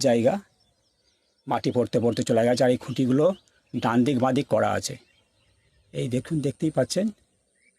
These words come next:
আমি সকাল সকাল চলে এলাম, রোদের তেজ প্রচণ্ড বাড়ছে ক্রমশ, আমার মোবাইল হিট হয়ে যাচ্ছে, ছবি ভালো আসছে না, তাই সকাল সকাল চলে এলাম।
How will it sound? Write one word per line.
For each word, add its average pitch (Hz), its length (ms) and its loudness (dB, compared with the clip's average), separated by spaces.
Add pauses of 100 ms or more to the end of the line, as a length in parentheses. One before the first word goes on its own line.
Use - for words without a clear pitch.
(960)
আমি 147 200 -2 (120)
সকাল 151 200 0 (100)
সকাল 170 180 2 (100)
চলে 160 240 2
এলাম, 151 160 4 (360)
রোদের 127 260 2 (120)
তেজ 147 220 0 (840)
প্রচণ্ড 147 320 0 (220)
বাড়ছে 127 300 0 (120)
ক্রমশ, 156 280 0 (720)
আমার 127 220 2 (100)
মোবাইল 127 360 4
হিট 135 180 0
হয়ে 151 140 2
যাচ্ছে, 147 180 -2 (100)
ছবি 123 220 2
ভালো 120 220 2
আসছে 113 260 -2
না, 151 60 2 (120)
তাই 131 200 0
সকাল 139 180 0 (100)
সকাল 147 200 0 (280)
চলে 131 220 2
এলাম। 143 140 2